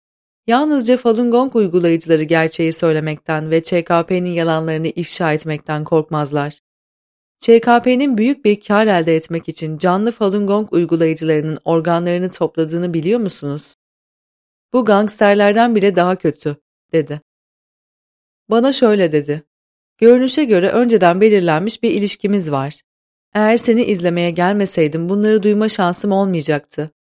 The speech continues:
Ona Falun Gong hakkında daha fazla bilgi verme ve onu Ç K P'den ayrılmaya ikna etme fırsatını değerlendirdim.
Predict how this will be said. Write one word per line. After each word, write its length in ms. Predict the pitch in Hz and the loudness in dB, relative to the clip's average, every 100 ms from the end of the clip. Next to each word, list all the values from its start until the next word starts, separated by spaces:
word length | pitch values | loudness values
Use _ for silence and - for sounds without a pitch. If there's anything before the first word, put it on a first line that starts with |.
| _ _ _ _ _ _ _ | _ _ _ _ _ _ _
Ona 220 | 220 254 | 0 0
Falun 340 | 294 254 247 247 | 2 2 2 2
Gong 200 | 247 254 | 0 0
hakkında 520 | 208 190 196 185 180 | -2 -2 -4 -2 0
daha 180 | 202 240 | 0 0
fazla 380 | 233 196 202 208 | 2 2 2 0
bilgi 260 | 202 202 | 0 2
verme 360 | 208 185 170 185 | 2 2 0 -2
ve 100 | 202 | -2
onu 240 | 190 214 | 0 -4
Ç 200 | - 208 | -2 -4
K 180 | 190 196 | 0 0
P'den 340 | 196 202 214 | 0 -2 -2
ayrılmaya 520 | 214 170 165 165 170 220 | -2 -2 -2 -2 -4 -4
ikna 420 | - - 220 190 | -6 -6 -2 0
etme 220 | 165 160 | -2 -6
fırsatını 600 | - 214 - 175 175 202 | -2 -2 -2 -6 -4 -2
değerlendirdim. 840 | 180 165 160 151 147 147 139 147 | 0 0 -2 -4 -2 -4 -4 -10